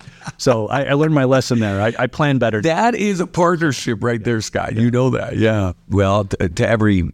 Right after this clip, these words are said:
Speaker 2: to every entrepreneur out there, boy, make sure that that team at home
Speaker 1: Yeah.
Speaker 2: is, is,
Speaker 1: Yep.
Speaker 2: is on board, right?
Speaker 1: You
Speaker 2: You
Speaker 1: bet.
Speaker 2: guys have that, which is which is fantastic. Let's talk now about, this is how we wrap it up.
Speaker 1: Okay.
Speaker 2: We call it three, and then we're outta here.
Speaker 1: Okay.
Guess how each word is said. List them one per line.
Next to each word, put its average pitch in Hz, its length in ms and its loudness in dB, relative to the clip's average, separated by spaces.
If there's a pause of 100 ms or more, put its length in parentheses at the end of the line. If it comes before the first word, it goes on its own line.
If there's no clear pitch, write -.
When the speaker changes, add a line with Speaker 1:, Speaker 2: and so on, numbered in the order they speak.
(160)
Speaker 2:
to 87 140 0
every 98 260 2
entrepreneur 87 500 0
out 82 140 -2
there, 80 140 -2
boy, 82 420 0
make 98 260 0
sure 90 380 0
that 78 200 -2
that 85 200 -4
team 82 220 2
at 85 80 -2
home 73 400 -4
Speaker 1:
Yeah. 170 100 4
Speaker 2:
is, 80 220 -4
is, 80 400 -2
Speaker 1:
Yep. 123 180 0
Speaker 2:
is 92 140 0
on 107 180 4
board, 82 320 0
right? 85 400 0
Speaker 1:
You 101 120 -2
Speaker 2:
You 90 60 2
Speaker 1:
bet. 87 120 2
Speaker 2:
guys 80 100 -2
have 80 240 -2
that, 78 220 -2
which 78 160 -4
is - 240 -6 (760)
which 90 140 -2
is 87 80 -4
fantastic. 85 680 -2
Let's 147 240 -2
talk 127 380 -2
now 78 480 -4 (460)
about, 87 420 0 (120)
this 113 260 -2
is 120 100 -4
how 107 140 2
we 92 100 2
wrap 87 320 0
it 85 100 0
up. 71 200 -2
Speaker 1:
Okay. 110 80 0
Speaker 2:
We 82 80 -2
call 95 240 0
it 82 80 -10
three, 117 480 0
and 92 180 0
then 90 120 2
we're 87 120 0
outta 87 300 -2
here. 90 220 -2
Speaker 1:
Okay. 95 340 -4